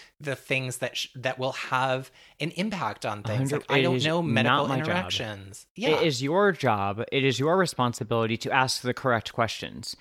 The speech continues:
Speaker 2: It is not
Speaker 1: Yeah.
Speaker 2: my responsibility to be a mind reader and know what you're
Speaker 1: Correct.
Speaker 2: supposed to know. And on, on top of that, this is the only country that I, correct me if I'm wrong,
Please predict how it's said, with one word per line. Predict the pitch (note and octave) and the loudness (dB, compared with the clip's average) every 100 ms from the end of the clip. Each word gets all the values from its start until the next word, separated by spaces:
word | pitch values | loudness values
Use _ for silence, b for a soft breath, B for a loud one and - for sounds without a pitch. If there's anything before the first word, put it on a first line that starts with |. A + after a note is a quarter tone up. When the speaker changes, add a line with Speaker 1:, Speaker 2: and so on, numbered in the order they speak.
| B | B
Speaker 2:
It | A#2 | -2
is | A#2 | 0
not | A#2 C3+ | 2 2
Speaker 1:
Yeah. | C#3 | 4
Speaker 2:
my | C3 | 4
responsibility | C3 - B2+ - B2+ A#2+ | 2 0 -2 0 0 0
to | - B2+ A2+ - A2 | -2 -2 -2 0 -2
be | G#2 C3 | 2 4
a | |
mind | A#2+ C3+ C#3+ | 4 2 2
reader | G#2+ G#2 G#2 - B B B2 | 2 0 0 -4 B B -2
and | A#2 A#2 | 0 2
know | C3 | 2
what | B2+ A2 | 2 0
you're | A#2+ | 0
Speaker 1:
Correct. | A2+ | 0
Speaker 2:
supposed | C3 | 0
to | - | 0
know. | C3+ D#3+ C#3 | 2 2 2
And | C#3+ C#3 | 0 0
on, | D#3 D3+ - | 0 0 0
on | D#3 | 0
top | - G#3 F#3 | 2 2 4
of | |
that, | D#3 C3+ | 2 2
this | C#3+ E3+ | 0 -2
is | G#3 E3 | -2 -2
the | D3 | -2
only | C3+ D3 D#3+ D#3+ | 0 0 0 -2
country | - C3 B2 D3+ D#3 | -2 -2 -2 0 0
that | C3+ B2 | 0 0
I, | - B2 A#2 - A#2+ A#2+ - | 0 0 -2 -8 -8 -8 -8
correct | - D#3+ D#3+ | 0 2 2
me | F3+ | 0
if | D#3+ | 0
I'm | D#3+ | 0
wrong, | E3+ A#2 A2 | 2 2 0